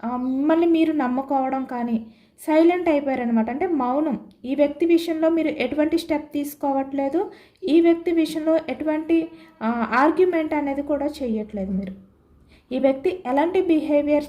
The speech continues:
చేసినా కూడా మీరు మాత్రం సైలెంట్గా మౌనంగా ఉండిపోయారు. అదే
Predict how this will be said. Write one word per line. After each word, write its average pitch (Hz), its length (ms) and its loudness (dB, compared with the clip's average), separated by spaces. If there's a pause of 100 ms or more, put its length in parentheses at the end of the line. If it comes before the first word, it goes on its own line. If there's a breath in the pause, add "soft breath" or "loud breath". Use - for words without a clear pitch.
చేసినా 247 440 -4
కూడా 247 260 -4
మీరు 277 320 0
మాత్రం 262 460 -4
సైలెంట్గా 277 1000 -2
మౌనంగా 294 760 0
ఉండిపోయారు. 233 840 -2 (340 loud breath)
అదే 359 320 0